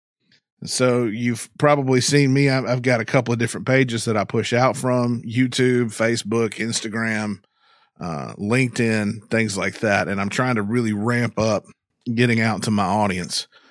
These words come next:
Uh, and it's good to be everywhere at one time. If you want to build your authority in the space, if you're a professional or if you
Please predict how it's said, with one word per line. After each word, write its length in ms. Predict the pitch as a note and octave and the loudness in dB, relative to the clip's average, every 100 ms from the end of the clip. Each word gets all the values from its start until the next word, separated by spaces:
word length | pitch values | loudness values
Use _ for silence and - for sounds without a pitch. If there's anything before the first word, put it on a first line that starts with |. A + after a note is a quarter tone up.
| _ _ _ - | _ _ _ -12
Uh, 260 | E2 D#2 - | -8 -8 -6
and 180 | G#2+ A#2 | -2 0
it's 160 | A#2 | 0
good 540 | - E3+ D#3+ F#2+ - - | 4 6 6 2 -4 -4
to 120 | A#2+ | -2
be 340 | A#2+ C#3 B2+ | 4 4 4
everywhere 480 | A#2+ C#3 A#2 A2+ A2+ | 2 0 0 0 0
at 100 | G2+ | 0
one 260 | A2 A#2+ A#2 | 0 -2 0
time. 360 | B2 A#2+ G#2+ | 0 0 0
If 100 | G#2+ | 0
you 120 | A#2 A#2 | 0 0
want 300 | C3 D3+ B2+ | 2 0 0
to 60 | |
build 300 | A#2 B2+ A#2 | -2 0 0
your 140 | A2 A#2 | -2 -2
authority 520 | G2+ A#2 A2+ A2+ A2+ | -2 2 2 2 0
in 340 | - C3 C3 | -2 -2 0
the 80 | A2+ | 0
space, 640 | G2+ - A#2+ A#2+ A#2 - - | 0 0 2 4 2 0 -2
if 240 | A2 - | -6 -4
you're 160 | G#2+ G2+ | 0 0
a 80 | |
professional 760 | G2+ G#2 - B2+ A#2+ A2+ A2 G2+ | 0 -4 -2 0 0 -2 -2 -2
or 160 | F2+ | -2
if 180 | G2 - | -4 -4
you 240 | G#2+ G#2+ | -4 -4